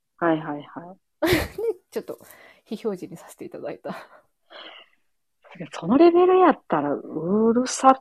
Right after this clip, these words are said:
Speaker 1: てなるかもな。
Speaker 2: うん。ちょ-、もう、なんか、度を越してる感じやねん。
Speaker 1: 確かに。
Speaker 2: うん。
Speaker 1: なんでそんな更新するんだよ。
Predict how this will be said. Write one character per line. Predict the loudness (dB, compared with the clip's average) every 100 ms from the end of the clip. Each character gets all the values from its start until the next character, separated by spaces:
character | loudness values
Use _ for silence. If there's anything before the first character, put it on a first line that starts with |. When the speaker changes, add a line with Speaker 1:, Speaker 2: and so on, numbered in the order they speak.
| 2
Speaker 1:
て | 2
な | 2 -4
る | -6
か | -6
も | -6 -8
な。 | -6
Speaker 2:
う |
ん。 | -2 -2 -4 -6 -10 -16 -16
ち | -14
ょ-、 | -14 -14 -8
も | -6 -4 -6 -8
う、 | -6
な |
ん | -6
か、 | -4
度 | 0 2 2
を |
越 | 0 -4
し | -4
て | -8
る | -8 -10
感 | -12 -10 -10
じ | -10 -12 -14 _ _ _ _ _ _ _ _ _ _ _
や | -14
ね | -12 -14
ん。 | -16
Speaker 1:
確 | -12 -8 -8 -6
か | -6
に。 | -6 -10 -10
Speaker 2:
う |
ん。 | -10 -10 -12 -18 -20 -20 _ _ _ _ _ _ _ _ _ _ _ _ _ _ _ -4
Speaker 1:
な | 0
ん |
で | 2
そ | 4 4
ん | 4
な | 4
更 | 2 2
新 | 0 -2
す | -2
る |
ん | -2
だ | -4
よ。 | -12